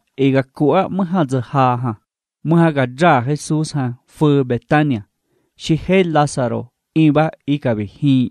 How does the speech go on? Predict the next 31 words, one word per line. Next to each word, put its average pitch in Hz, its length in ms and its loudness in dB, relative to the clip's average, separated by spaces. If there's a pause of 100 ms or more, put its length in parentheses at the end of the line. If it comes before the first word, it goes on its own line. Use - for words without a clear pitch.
(120)
Jesus 135 480 -4
ha. 107 160 -6 (460)
Nờ 131 440 2
cả 131 120 2
lắp 165 140 2 (100)
mẹ 165 260 2 (100)
cao 151 220 2
mà 139 160 -2
lìa 120 400 0
chạ. - 140 0 (460)
Marta 143 560 2
ha. 131 240 -2 (140)
Nia 151 340 2
comida 156 460 0
ha. 117 280 -4 (220)
Nhị 139 280 2
mẹ 156 280 2
sa. 147 200 -6 (520)
Ba 156 200 2 (140)
cái 143 260 2
Lazaro 135 520 0
ha. 131 260 -4 (140)
Hé 143 260 2
chạ 180 220 -2
địa 117 160 -2 (140)
y 127 140 2
đà 123 400 2
ẹ - 80 -2 (120)
chẹn 139 320 0
Jesus 135 440 -4
ha. 107 120 -6